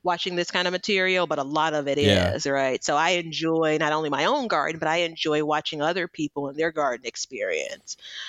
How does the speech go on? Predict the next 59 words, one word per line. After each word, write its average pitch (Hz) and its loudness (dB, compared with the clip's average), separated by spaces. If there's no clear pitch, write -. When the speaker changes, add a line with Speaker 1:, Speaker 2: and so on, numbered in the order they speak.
Speaker 1:
Um, 143 -4
but 180 2
that's 196 0
just 185 -2
me 175 2
'cause 160 -2
I'm 165 0
that 170 2
wacky 170 -2
kind 156 -2
of 160 -4
gal. 147 -2
Speaker 2:
I - 6
mean, 113 8
I 120 8
watch 127 6
Speaker 1:
<laughs> - 0
Speaker 2:
docu-, - 2
I - -2
mean, 107 4
as 104 2
a 110 4
documentary 107 4
director, 90 0
it'd 92 2
be 92 -2
kinda 95 -2
shameful 98 2
if 90 0
I 98 2
didn't 87 -2
watch 90 2
them 92 0
all 87 2
the 87 0
time, 101 0
but 95 2
I 107 8
generally 113 4
do. 104 4
And 110 2
some 135 4
of 139 6
the 139 6
most 135 4
valuable 117 4
lessons 113 2
I've 101 2
learned 104 4
in 104 4
my 98 2
life 92 -2
and 95 0
paths 107 2
that 107 2
I've 104 -2
taken 113 0
have 104 0
come 104 2